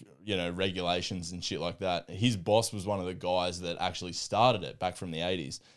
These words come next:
So when my dad went to a job once, the guy goes, "Yeah, can you let me in?" Dad opened the door for him.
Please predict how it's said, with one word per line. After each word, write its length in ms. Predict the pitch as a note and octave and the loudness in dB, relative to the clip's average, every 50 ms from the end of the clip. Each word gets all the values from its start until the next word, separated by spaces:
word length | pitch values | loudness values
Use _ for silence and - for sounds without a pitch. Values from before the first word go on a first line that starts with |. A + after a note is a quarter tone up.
| _ _ _ | _ _ _
So 420 | - - A#2+ A2+ A2+ A2+ A2+ A2 G2+ - - - _ _ _ _ _ _ _ - - G#2+ | -4 4 6 8 10 10 8 6 2 -2 -8 -20 _ _ _ _ _ _ _ -20 -4 4
when 400 | B2+ C#3+ D3+ D#3 E3+ E3+ E3 - - - - - | 6 6 6 6 6 4 2 0 -2 -6 -14 -2
my 180 | B2+ C3 B2 A#2 | 2 4 4 6
dad 260 | A2 A#2 A#2 A#2 A2+ | 6 8 8 8 8
went 140 | A2+ A2 G#2+ | 6 4 2
to 80 | G#2+ G#2 | 2 2
a 60 | G2+ | 0
job 320 | F#2 F#2+ G#2 G#2 G#2+ A2 | 2 6 6 6 6 6
once, 360 | G#2 F#2+ E2+ E2+ E2 - - | 4 2 0 -2 -4 -8 -8
the 140 | - - G#2 | -6 -4 -4
guy 380 | F#2 F2 G#2+ G#2+ A2 A2 A2 G#2+ | 0 4 6 8 10 10 8 8
goes, 340 | G2 G#2 G2+ G2+ G2+ G2 A2 | 6 4 2 2 2 2 4
"Yeah, 160 | G#2+ G2+ F#2+ | 4 4 2
can 160 | - A2 G#2 | 2 0 0
you 80 | G#2 G2+ | 0 0
let 220 | G2+ G#2+ G#2+ - | 0 0 0 0
me 320 | G#2 G2 G2 G#2 G#2 F#2+ F2 | -4 -4 -4 -4 -4 -4 -4
in?" 220 | F2+ A2 A#2+ - - _ _ _ _ | -4 -4 -6 -8 -10 _ _ _ _
Dad 200 | A#2 A2+ A2 G#2+ | 2 4 4 4
opened 280 | G#2+ A2+ G#2+ G2+ G#2 G2+ | 4 2 2 0 0 -2
the 60 | F#2+ | -2
door 260 | F#2 G2+ G2+ G#2+ A2 | -2 0 0 0 0
for 220 | G#2 - G2+ F#2+ F2 | 0 -2 -4 -4 -4
him. 240 | F2 G#2 B2+ C3+ | -4 -4 -6 -6